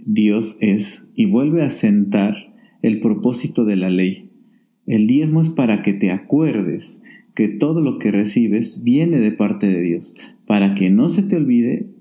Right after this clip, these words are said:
y en la práctica constante del diezmo aprendas a temer a Dios, es decir, aprendas a respetar a Dios, aprendas a reconocer que toda la bendición viene de Dios.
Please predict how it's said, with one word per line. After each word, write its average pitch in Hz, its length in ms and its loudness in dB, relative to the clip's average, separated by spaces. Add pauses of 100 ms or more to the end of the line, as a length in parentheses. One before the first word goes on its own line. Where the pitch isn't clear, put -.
(240)
y 117 220 2
en 104 180 4
la 101 280 0
práctica 165 600 -2
constante 113 640 0
del 101 280 2
diezmo 110 500 0
aprendas 110 840 0
a 104 220 -2
temer 104 420 2
a 95 80 2
Dios, - 320 -4
es 104 140 0
decir, 113 360 0 (360)
aprendas - 680 0
a 202 60 2
respetar 196 560 -2
a 95 80 2
Dios, 95 340 0
aprendas 131 760 0
a 113 40 4
reconocer 98 800 0 (360)
que 110 120 0
toda 131 360 -2
la 107 120 0
bendición 98 600 2
viene 87 260 0
de 82 160 2
Dios. - 480 -6